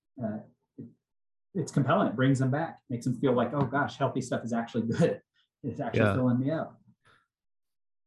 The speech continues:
Speaker 2: So, like, let me ask you this too. I mean, I, I think this is gonna be a common question. You've got people that are not used to this food and they're eating, you know, the fast food places and they're eating, you know, the junk food. And, and I mean, there's a lot of us out there.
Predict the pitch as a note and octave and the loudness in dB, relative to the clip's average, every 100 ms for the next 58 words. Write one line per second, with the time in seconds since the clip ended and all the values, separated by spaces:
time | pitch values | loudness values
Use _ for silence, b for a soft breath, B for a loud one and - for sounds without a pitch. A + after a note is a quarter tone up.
0 | - - F3 E3 D#3+ D#3+ F3 E3 D#3+ D3 | 0 6 8 10 8 8 10 10 6 4
1 | C#3 C#3+ - C#3 B2+ C3 B2 B2 A#2+ - | 4 2 2 4 4 4 0 -2 -4 -2
2 | C3+ - C#3+ C3+ B2+ C3+ B2 B2 - B2+ | -2 2 2 2 2 2 4 0 0 -2
3 | B2 - A#2 - B2 B2 A2+ C3 A#2 C#3 | 0 0 -2 0 -2 -2 0 0 0 -2
4 | C3+ B2 A#2+ A#2 _ _ _ _ _ _ | 2 2 2 0 _ _ _ _ _ _
5 | _ - A#2+ A#2 C3 D3+ B2+ A#2+ - G#2+ | _ -12 -4 0 2 2 2 -2 -2 -4
6 | G#2 - - G2+ G2+ A2 A2 A2 A2 B2 | -4 -6 -4 -4 -2 -4 -2 -2 -2 0
7 | A#2+ A2 G#2+ G#2+ _ _ A#2+ G#2+ G2+ F#2+ | 0 0 -2 -6 _ _ -4 -4 -4 -8
8 | - _ - - - A2 - - G#2+ - | -10 _ -12 -6 0 0 0 -2 -2 0
9 | A2 G2 - G#2 G#2 G#2+ G#2 A#2+ A#2 A2 | 0 0 0 0 0 0 2 2 2 2
10 | A#2 C#3 G#2+ G2 A#2 C3 A2 G#2 B2 A2 | 0 0 0 2 2 4 2 4 4 6
11 | G#2 G#2 G#2 - _ A2+ A2 A2+ A2+ A2 | 6 2 0 -4 _ 2 4 4 4 4
12 | A#2 B2+ B2+ A#2 A2+ B2 A2+ A2 A#2 G#2+ | 6 6 8 6 4 4 2 2 0 2
13 | A2 | -2